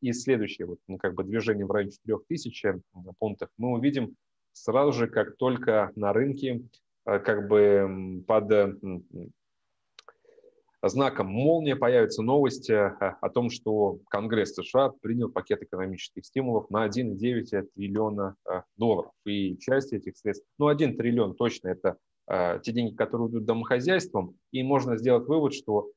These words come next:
большая часть этой суммы, скорее всего, реально окажется на фондовом рынке. Поэтому я предлагаю, друзья, всем тем, кто интересуется сейчас, э, фондой,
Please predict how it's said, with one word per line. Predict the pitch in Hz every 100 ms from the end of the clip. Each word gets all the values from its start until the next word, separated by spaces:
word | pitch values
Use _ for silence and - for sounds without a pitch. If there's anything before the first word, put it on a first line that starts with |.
| -
большая | 110 160 151 143
часть | - 120 98 -
этой | 104 98
суммы, | - 156 139
скорее | 113 104 120
всего, | 120 110 98 98
реально | 107 120 139 113
окажется | 92 110 104 - 92
на | 90 -
фондовом | 104 98 101 98 -
рынке. | 104 101 87 _ _ _ _ -
Поэтому | 135 147 147
я | 151 190
предлагаю, | - 143 143 139 135 95 90 -
друзья, | 98 110 120 98
всем | - 127
тем, | 117 151 147
кто | 143
интересуется | 110 113 113 135 120 123 87 82
сейчас, | - 107 95 -
э, | 98 87 -
фондой, | 110 117 151 147 147